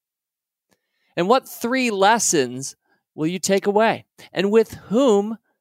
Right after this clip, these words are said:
will you share those three lessons? When English speakers worldwide sing tomorrow, "Should old acquaintance be forgot?" remember that lyric is just the start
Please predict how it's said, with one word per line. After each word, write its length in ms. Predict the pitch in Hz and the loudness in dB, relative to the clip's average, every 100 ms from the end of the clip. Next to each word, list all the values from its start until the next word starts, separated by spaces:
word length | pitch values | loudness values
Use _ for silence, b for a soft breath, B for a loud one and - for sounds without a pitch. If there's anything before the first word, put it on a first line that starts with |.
| - | -2
will 140 | 165 | 0
you 180 | 196 226 | 0 -2
share 540 | - - 262 170 139 - | -4 0 4 4 2 -4
those 460 | 120 143 143 139 - | 0 2 2 -2 -12
three 300 | - 160 160 | -12 -6 -2
lessons? 560 | 143 113 - 98 92 - _ _ _ _ _ _ _ _ _ _ | 0 0 -2 -12 -16 -20 _ _ _ _ _ _ _ _ _ _
When 160 | - 165 | -4 0
English 320 | 185 233 208 | 2 2 2
speakers 500 | - - 208 202 165 | 2 -2 -2 0 0
worldwide 640 | 143 190 180 165 170 165 147 | 2 2 2 4 4 4 0
sing 360 | - 196 180 | -2 -2 -2
tomorrow, 440 | - 170 165 160 147 | -6 0 4 4 2
"Should 280 | - 185 170 | 0 0 2
old 260 | 185 196 185 | 4 4 2
acquaintance 640 | 180 196 190 170 156 143 | 0 0 0 0 -6 -8
be 180 | - 151 | -4 -4
forgot?" 480 | - 147 143 170 151 | -4 -4 2 2 2
remember 500 | 147 147 208 214 190 | 0 0 0 2 2
that 220 | 180 156 | 4 2
lyric 360 | 175 214 220 180 | 0 0 0 -2
is 160 | 147 | -6
just 260 | - 220 - | -2 -2 -2
the 100 | 190 | -6
start 440 | - 220 240 226 | -2 2 2 0